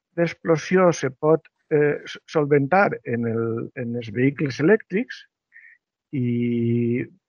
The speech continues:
tot i que els vehicles elèctrics, en principi, estan pensats per a transport de tipus turisme,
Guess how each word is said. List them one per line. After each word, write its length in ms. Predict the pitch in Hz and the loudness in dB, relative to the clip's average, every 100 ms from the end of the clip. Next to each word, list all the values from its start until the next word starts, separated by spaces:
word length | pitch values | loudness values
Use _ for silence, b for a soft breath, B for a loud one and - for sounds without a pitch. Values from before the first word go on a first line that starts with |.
| _ - | _ -4
tot 160 | 143 135 | -2 -2
i 60 | |
que 120 | 127 | 0
els 120 | 131 131 | 0 2
vehicles 460 | 147 156 175 165 | 2 2 0 0
elèctrics, 680 | 175 165 170 170 - 190 185 - | 2 2 0 -2 -6 -6 -6 -6
en 160 | 160 147 | -6 -6
principi, 540 | 135 156 156 175 190 - - | -6 -8 -2 0 0 -4 -8
estan 540 | 131 - 147 156 156 160 | -6 -2 -2 -2 -8 -6
pensats 420 | 160 143 156 175 _ | -4 0 0 -2 _
per 160 | - 143 | -6 -2
a 120 | 131 127 117 113 - _ _ - | -2 0 -2 -4 -8 _ _ -8
transport 380 | 131 - 156 | -6 -2 0
de 80 | 160 | 0
tipus 320 | 143 - 147 - | -2 -6 -8 -4
turisme, 460 | 135 220 214 107 | 0 0 -2 -6